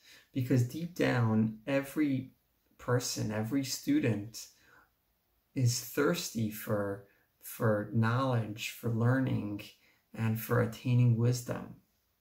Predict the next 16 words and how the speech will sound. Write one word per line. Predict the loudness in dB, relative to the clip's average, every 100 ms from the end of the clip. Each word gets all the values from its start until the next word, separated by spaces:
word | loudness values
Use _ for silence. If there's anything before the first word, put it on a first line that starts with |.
| _
Perhaps | 2 2 2 -2 -4 -4
we | -4 -2
could | -2 0
do | 4
more | 4 4 4 2
to | 2
make | 2 4 2
it | 2
available | 2 4 4 4 2 2 0 -6 -20 _ _
in | 4
the | 4
style | 4 2 0 2 0 0
of | 0
the | -2
student | -4 -6 -6 -6 -10 -14 -20 _ _ _ _ -2
and | 2 4 4 4 4 2 -2